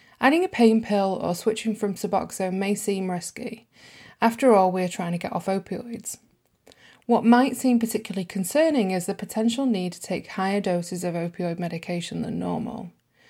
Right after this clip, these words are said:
This is because buprenorphine in Suboxone binds very strongly to opioid receptors, and a higher dose may be needed to compensate for this. Your provider may also consider pu-,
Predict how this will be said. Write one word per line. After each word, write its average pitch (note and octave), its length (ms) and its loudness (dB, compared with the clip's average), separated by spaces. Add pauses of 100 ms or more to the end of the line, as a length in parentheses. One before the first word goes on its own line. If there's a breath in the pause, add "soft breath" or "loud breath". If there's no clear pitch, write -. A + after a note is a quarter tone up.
(420 soft breath)
This D#4 180 -2
is E4 80 -6
because A3+ 380 2
buprenorphine G3+ 960 -2
in G3 140 -2
Suboxone F3+ 760 -4
binds F3 440 -2
very G3+ 300 0
strongly F#3 580 -4
to - 100 -8
opioid F3+ 440 -6
receptors, E3+ 680 -6 (420 loud breath)
and A#3 80 4
a B3 60 6
higher D4 320 2
dose F#3 340 2
may F#3+ 160 -2
be F3+ 140 -4
needed E3+ 320 -2
to - 80 -16
compensate F#3 580 -6
for - 60 -8
this. - 460 -12 (520 soft breath)
Your A#3 120 4
provider A#3 420 6
may G3+ 180 2
also F#3 300 -2
consider F3+ 380 -4
pu-, F#3+ 260 -6